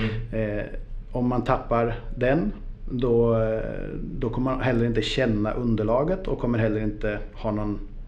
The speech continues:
Speaker 2: bra bas för att, eh, kunna ha en bra balans. Och det finns sätt att, att träna upp, eh, även känsligheten under fötterna. Ehm, och, ehm, ja,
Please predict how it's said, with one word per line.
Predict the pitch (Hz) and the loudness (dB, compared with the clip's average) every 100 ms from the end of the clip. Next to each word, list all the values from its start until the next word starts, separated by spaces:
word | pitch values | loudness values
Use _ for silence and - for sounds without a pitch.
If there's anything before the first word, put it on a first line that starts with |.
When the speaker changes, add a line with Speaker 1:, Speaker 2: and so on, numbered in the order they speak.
| - | -8
Speaker 2:
bra | 107 107 101 | -6 -2 0
bas | 104 98 113 135 - | -2 0 2 2 -2
för | - 110 | -6 -4
att, | 107 104 - | -2 -4 -4
eh, | 110 104 107 107 | -4 -4 -6 0
kunna | 139 117 107 | 2 2 2
ha | 143 147 | 2 2
en | |
bra | 123 107 | 2 0
balans. | 104 104 107 - - - - - - - - - - - | 0 -4 -6 -8 -10 -8 -10 -8 -10 -10 -10 -10 -10 0
Och | 143 | 4
det | 117 | 4
finns | 123 143 | 2 4
sätt | 165 - 147 | 4 4 4
att, | 139 135 - - - 131 | 4 4 2 -6 -6 -6
att | 117 | 0
träna | 135 131 127 | 2 4 2
upp, | 120 - - 123 | 0 -4 -6 -2
eh, | 120 120 - 127 | -2 -2 0 0
även | 110 110 110 101 | 0 -2 -4 -6
känsligheten | - - 123 113 110 104 - 110 | -4 0 0 -2 -2 -4 -4 -4
under | 107 107 | -2 0
fötterna. | 135 156 139 107 - - - - - - - - - - - - - | 0 0 -2 -4 -6 -8 -8 -8 -8 -10 -10 -10 -8 -10 -10 -10 -6
Ehm, | 123 120 113 113 113 117 120 - - - - - - | -2 0 2 2 0 0 -2 -6 -10 -10 -10 -10 -6
och, | - 147 - - - | 0 0 0 -2 6
ehm, | 143 135 135 131 - - - - - - - - - - - | 8 8 8 6 4 -6 -10 -10 -10 -10 -12 -12 -12 -12 -8
ja, | - 127 | 4 4